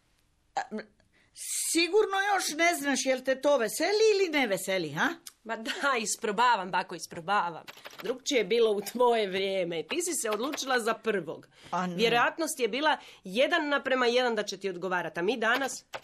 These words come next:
Speaker 2: vjerojatnost je jedan naprema sto tisuća da ću pronaći pravu osobu za sebe. Kad ću stići sve to isprobat?
Speaker 1: Ajme, kćeri, jadna ti.
Speaker 2: <laughs> Ja kažem.
Speaker 1: E.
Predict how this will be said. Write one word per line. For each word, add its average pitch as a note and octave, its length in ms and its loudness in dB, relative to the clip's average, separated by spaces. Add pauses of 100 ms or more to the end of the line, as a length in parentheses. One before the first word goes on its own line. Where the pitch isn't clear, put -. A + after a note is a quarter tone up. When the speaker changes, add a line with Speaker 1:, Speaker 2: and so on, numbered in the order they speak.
Speaker 2:
vjerojatnost A3+ 640 0
je G#3+ 200 0
jedan A3+ 400 -2
naprema F#3+ 520 -4
sto - 680 -2
tisuća G#3+ 580 -2
da D#3+ 120 -4
ću E3+ 120 -8
pronaći F#3 440 -2
pravu F#3 340 0
osobu E3+ 340 -6
za D3+ 160 -8
sebe. D3 400 -6
Kad B3 220 0
ću G#3+ 80 -6
stići G#3 280 -2
sve G3 220 -2
to F#3+ 140 -2
isprobat? D#3+ 800 -6
Speaker 1:
Ajme, F#3 400 0
kćeri, C4+ 440 0
jadna F#3 400 0
ti. C3 380 -12 (380)
Speaker 2:
<laughs> B3+ 480 2
Ja B3+ 280 2
kažem. D#3 580 -8 (300)
Speaker 1:
E. D#3 160 -8